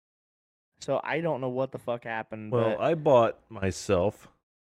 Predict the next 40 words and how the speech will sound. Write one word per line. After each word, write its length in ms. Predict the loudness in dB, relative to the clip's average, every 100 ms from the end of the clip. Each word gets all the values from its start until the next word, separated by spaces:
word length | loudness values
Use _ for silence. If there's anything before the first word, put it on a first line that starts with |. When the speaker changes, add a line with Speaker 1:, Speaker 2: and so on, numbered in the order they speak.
| _ -2
Speaker 2:
bought 260 | 0 0 -6
in 160 | -16 -18 _ _
quotations 400 | -4 -4 -8 -16 -12
myself, 460 | -6 -4 -4 -8 _ _
two 120 | -6 -6
shirts. 460 | -4 -2 0 0 0
Speaker 1:
<laughs> 40 | -4 _ _ _ _ _ _ _ -20 -20 _ -6
Speaker 2:
And 200 | -6 -10 _ -4
Stephanie 360 | -4 -4 -4 -2
got 200 | -2 -2
one 160 | -4
as 140 | -6 -4
well. 340 | -2 0 -2 -2
And 200 | -4 -2
then 300 | -2 -2 -2
I 140 | -4
bought 320 | -2 -2 -4 -6
you 320 | -8 -6 -2
a 280 | 0 0 -2
very 320 | 0 0 0
cool, 480 | -2 0 0 -2 -4 -18 _ _ -6
shiny 400 | -4 -4 -4 -6 -12 _ _ _ _ _ 2
sticker. 300 | 4 4 2
Speaker 1:
Holographic, 440 | 0 -2 -6 -10 -6
hologram 440 | 2 2 4 0
Speaker 2:
Holographic 120 | -2 -4
sticker 240 | -4 -2
to 60 | -2
Speaker 1:
sticker. 160 | -2 -2
Speaker 2:
put 40 |
on 100 | -2
your 120 | -4 -2
desk, 340 | -2 -2 -6
'cause 80 | 2
that's 180 | 2 4
John's 300 | 2 2 0
thing 260 | -2 -2
now. 200 | -2 -2
He's 180 | -2 -4
putting, 460 | -2 -2 -2 -8